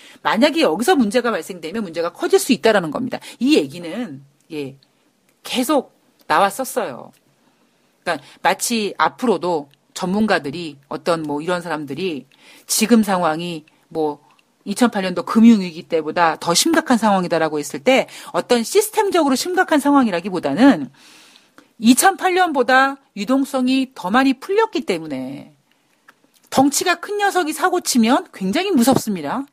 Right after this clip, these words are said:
그 얘기를 하고 있는 겁니다. 그리고 제가 걱정하는 부분은 뭐냐면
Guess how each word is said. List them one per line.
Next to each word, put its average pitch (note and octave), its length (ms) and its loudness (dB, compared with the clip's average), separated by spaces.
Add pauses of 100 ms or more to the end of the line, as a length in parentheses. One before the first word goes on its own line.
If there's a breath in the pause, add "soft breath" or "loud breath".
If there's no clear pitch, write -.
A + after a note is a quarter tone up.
(120)
그 G#3+ 160 -4
얘기를 C#4+ 320 4
하고 C4 180 2
있는 D3 220 -2
겁니다. - 380 -12 (1120 soft breath)
그리고 A#3 260 4
제가 G#3+ 220 2
걱정하는 G#3 460 -2
부분은 F#3 260 -4
뭐냐면 E3 560 2